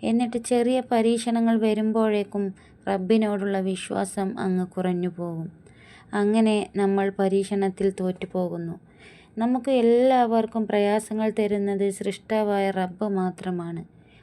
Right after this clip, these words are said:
അതുകൊണ്ട് തന്നെ റബ്ബിന് മാത്രമേ നമ്മുടെ പ്രയാസങ്ങൾ നീക്കാനും സാധിക്കുകയുള്ളൂ.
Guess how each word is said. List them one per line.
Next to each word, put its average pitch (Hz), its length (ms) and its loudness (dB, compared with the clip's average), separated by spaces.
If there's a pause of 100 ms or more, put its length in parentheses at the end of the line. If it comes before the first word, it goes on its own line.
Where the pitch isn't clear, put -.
(120)
അതുകൊണ്ട് 262 440 2
തന്നെ 226 340 0
റബ്ബിന് 214 460 -2
മാത്രമേ 214 640 -2
നമ്മുടെ 202 320 -2
പ്രയാസങ്ങൾ 196 760 -4
നീക്കാനും 190 640 -4
സാധിക്കുകയുള്ളൂ. 175 920 -6